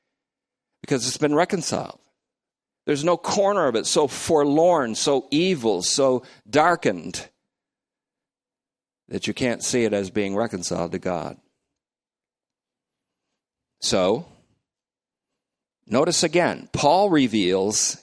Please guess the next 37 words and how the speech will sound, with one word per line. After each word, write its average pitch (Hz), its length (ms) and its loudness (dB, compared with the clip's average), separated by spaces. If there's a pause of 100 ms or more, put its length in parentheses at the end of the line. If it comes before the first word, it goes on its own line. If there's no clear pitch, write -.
his 208 340 2
gospel 95 840 0
to 123 120 0
be 107 300 2
all 131 240 6
about 123 360 2
Jesus. 92 560 0 (300)
He 202 180 4
declares 180 580 4
that 131 180 0
this 147 240 2
final 202 400 4
judgment 131 560 2
will 131 120 4
be 127 180 2
through 185 360 4
Jesus 131 480 2
Christ. 107 500 2 (360)
He 165 80 6
has 156 160 6
already 254 320 6
established 165 640 2
that 135 160 0
Jesus 220 500 2
Christ 160 540 2
is 160 300 4
the 170 160 2
righteous 180 840 0
one. 135 540 0
We 135 160 2
know 175 220 4
that 170 220 2
from 143 140 -4
First 175 300 0
Peter 170 220 2
three 170 260 0
eighteen. 165 460 -2